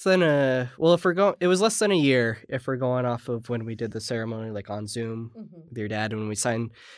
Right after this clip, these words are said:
Speaker 1: the marriage license, 'cause it was, uh, February or March of twenty twenty-one when she did the ambiguous proposal, I guess. <laughs>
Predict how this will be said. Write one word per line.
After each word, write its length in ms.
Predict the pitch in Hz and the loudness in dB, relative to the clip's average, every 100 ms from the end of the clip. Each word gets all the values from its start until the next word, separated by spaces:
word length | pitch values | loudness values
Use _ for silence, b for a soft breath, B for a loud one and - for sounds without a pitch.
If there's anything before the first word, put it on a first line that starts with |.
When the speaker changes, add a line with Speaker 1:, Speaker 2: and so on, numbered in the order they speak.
| B | B
Speaker 1:
the 60 | - | -4
marriage 340 | 113 120 123 | 0 2 0
license, 400 | 135 131 151 135 | 0 0 0 -4
'cause 160 | - 131 | -2 -2
it 80 | 135 | 2
was, 300 | 135 131 127 b b b b b b b _ _ | 2 0 -4 b b b b b b b _ _
uh, 540 | 131 123 120 120 117 113 B B B B B B - - | -2 2 2 2 0 -2 B B B B B B -20 -8
February 540 | - 165 185 185 165 143 | 2 4 6 6 4 4
or 40 | |
March 640 | 135 127 123 - - - - - | 2 2 0 -2 -8 -10 -14 -4
of 260 | 120 117 | 0 0
twenty 240 | - 151 151 | 0 4 4
twenty-one 680 | - 151 143 123 120 117 113 _ _ _ b b b - | 4 4 6 4 4 0 -4 _ _ _ b b b -2
when 440 | 123 120 113 113 - _ _ _ _ | 2 2 0 -4 -10 _ _ _ _
she 340 | - - 123 | -8 -2 0
did 240 | 117 117 104 | 0 -2 -2
the 340 | 117 113 107 - _ _ _ - | -2 -2 -2 -8 _ _ _ -4
ambiguous 440 | 120 117 117 120 | -2 -2 -2 -4
proposal, 460 | - 110 113 104 98 | -6 -6 -6 -4 -6
I 100 | 101 | -6
guess. 280 | 98 107 - - | -6 -8 -4 2
<laughs> 400 | 208 214 196 | 6 6 6